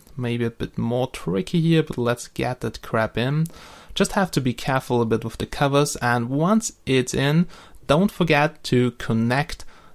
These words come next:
the six pin P C I Express power connector here, actually eight and six pin.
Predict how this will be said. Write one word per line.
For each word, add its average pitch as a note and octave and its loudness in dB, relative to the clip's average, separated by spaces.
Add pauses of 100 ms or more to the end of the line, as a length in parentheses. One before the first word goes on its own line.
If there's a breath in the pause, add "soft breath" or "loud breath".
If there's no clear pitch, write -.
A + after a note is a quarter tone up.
the A#2+ 2
six - -2
pin B2+ 0
P - -2
C - -4
I A2 -2
Express - -6
power B2 2
connector A2 -2
here, D3+ 0
actually B2+ -4
eight C3+ 0
and A#2 -2
six - -6
pin. C3+ 0